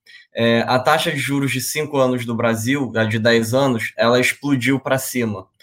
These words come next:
É, o que significa o quê? O mercado tem medo do Tesouro Brasileiro. Então, se você tá no Brasil comprado em renda variável,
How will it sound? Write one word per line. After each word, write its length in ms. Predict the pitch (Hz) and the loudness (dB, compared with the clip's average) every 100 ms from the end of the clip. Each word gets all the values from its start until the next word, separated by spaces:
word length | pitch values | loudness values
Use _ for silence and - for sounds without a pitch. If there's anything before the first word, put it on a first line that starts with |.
| - - _ - | -20 -20 _ 0
É, 440 | 113 113 110 110 123 | 2 4 4 4 2
o 80 | |
que 80 | - | -2
significa 640 | 143 135 139 139 135 135 | -2 2 2 2 -2 -2
o 60 | 135 | -4
quê? 160 | - 117 | 0 0
O 120 | 110 | 2
mercado 680 | 123 123 135 156 135 113 113 | 0 0 2 4 2 -2 -4
tem 160 | 151 | -2
medo 340 | 143 127 127 131 | 2 2 2 -2
do 120 | 135 | -4
Tesouro 420 | - 127 131 127 | -4 -2 0 0
Brasileiro. 680 | 131 131 139 135 117 104 - _ - - _ | 2 2 2 0 0 -2 -10 _ -20 -20 _
Então, 380 | 123 120 151 131 | -6 2 2 2
se 120 | - | -4
você 280 | 160 170 185 | -2 -2 -2
tá 160 | 180 185 | -2 0
no 140 | 175 | 2
Brasil 380 | 165 156 131 127 | 6 4 4 -2
comprado 440 | 127 127 131 123 | 0 2 4 4
em 60 | 123 | 2
renda 260 | 127 127 127 | 2 4 4
variável, 680 | 123 117 113 110 107 92 | 4 2 4 2 2 -6